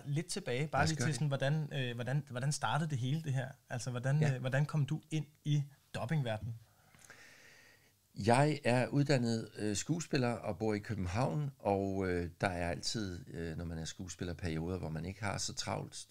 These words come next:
Speaker 2: Øh, det kan være et par uger mellem to jobs, eller jeg er konstant på jagt efter, hvad kan man lave, når man ikke nødvendigvis står på en scene? Kan man blive dygtigere til filmskuespil,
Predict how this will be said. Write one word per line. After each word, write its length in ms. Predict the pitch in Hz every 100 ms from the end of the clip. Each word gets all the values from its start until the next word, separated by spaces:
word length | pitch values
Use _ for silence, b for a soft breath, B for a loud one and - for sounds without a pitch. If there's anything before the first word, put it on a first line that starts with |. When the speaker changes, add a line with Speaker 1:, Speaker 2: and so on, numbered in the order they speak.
| -
Speaker 2:
Øh, 200 | 85 82
det 160 | 80 -
kan 140 | 80
være 180 | 80 78 82 _ _ -
et 60 | -
par 120 | 76
uger 220 | 82 87
mellem 260 | 90 85 -
to 260 | - 92 -
jobs, 320 | 76 82 -
eller 220 | - 78 80 B B B B B B B B
jeg 220 | 131 131
er 100 | 98
konstant 540 | - 104 92 117 117
på 100 | -
jagt 300 | 98 90 104
efter, 400 | 104 90 - 82
hvad 360 | 78 110 104 101
kan 220 | 98 113
man 180 | 104 90
lave, 360 | 85 82 101 110
når 100 | 90
man 220 | 85 85
ikke 220 | - 113
nødvendigvis 500 | 120 98 90 87 90
står 180 | - 95
på 160 | 82 92
en 100 | 80
scene? 460 | - 90 90 101
Kan 160 | 104 101
man 120 | 82
blive 160 | - 82
dygtigere 320 | 95 85 95 85
til 220 | - 82
filmskuespil, 880 | - 104 - - 92 87 90 87